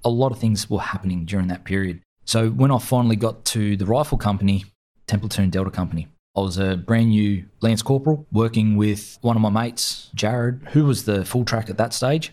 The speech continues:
We already knew each other, so we could already work together. It's the new guys that we didn't know, so we had to work on them to get them up to speed. There were rumours kicking around that we're about to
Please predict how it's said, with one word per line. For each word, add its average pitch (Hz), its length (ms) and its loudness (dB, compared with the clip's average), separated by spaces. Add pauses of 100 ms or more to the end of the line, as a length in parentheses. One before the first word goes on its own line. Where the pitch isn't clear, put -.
We 120 120 4
already 104 180 2
knew 110 220 4
each 131 180 0
other, 139 300 2
so 107 560 -4
we 117 120 0
could 113 140 0
already 95 240 -2
work 92 240 -4
together. 95 440 -4
It's - 200 -6
the 101 160 0
new 98 240 4
guys 90 200 -4
that 92 120 -10
we 87 60 -10
didn't 87 260 -6
know, 87 160 -2
so 90 160 -6
we 87 60 -4
had 98 220 -2
to 87 60 -6
work 87 300 -4
on 80 140 -6
them 90 240 -4
to 90 260 -6
get 95 280 -8
them 92 140 -4
up 82 140 -10
to - 80 -10
speed. 95 480 -4 (340)
There 113 180 2
were 117 400 0 (140)
rumours 143 540 4
kicking 113 320 0
around 107 360 0
that 101 180 -2
we're 104 140 0
about 92 300 -4
to 92 600 -6